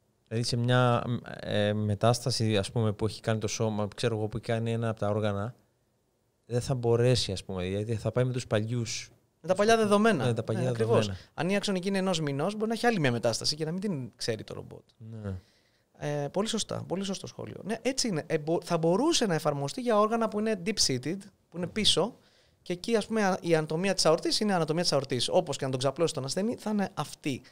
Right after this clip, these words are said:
Speaker 2: με αυτούς τους κλάδους. Εκεί θα μπορούσε να έχει πιο πολύ εφαρμογή.
Speaker 1: Ναι.
Speaker 2: Αλλά σε, στο έντερο που κινείται διαρκώς, πάρα πολύ δύσκολα.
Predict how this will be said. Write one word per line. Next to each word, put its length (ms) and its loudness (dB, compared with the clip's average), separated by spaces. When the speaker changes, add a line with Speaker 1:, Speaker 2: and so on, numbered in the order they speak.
Speaker 2:
με 100 -8
αυτούς 240 -4
τους 180 -10
κλάδους. 420 0
Εκεί 240 -6
θα 120 2
μπορούσε 280 2
να 80 2
έχει 120 -4
πιο 200 4
πολύ 260 0
εφαρμογή. 540 -6
Speaker 1:
Ναι. 220 -2
Speaker 2:
Αλλά 340 0
σε, 560 2
στο 160 2
έντερο 320 8
που 80 -2
κινείται 320 -2
διαρκώς, 500 -2
πάρα 160 2
πολύ 160 -2
δύσκολα. 500 -8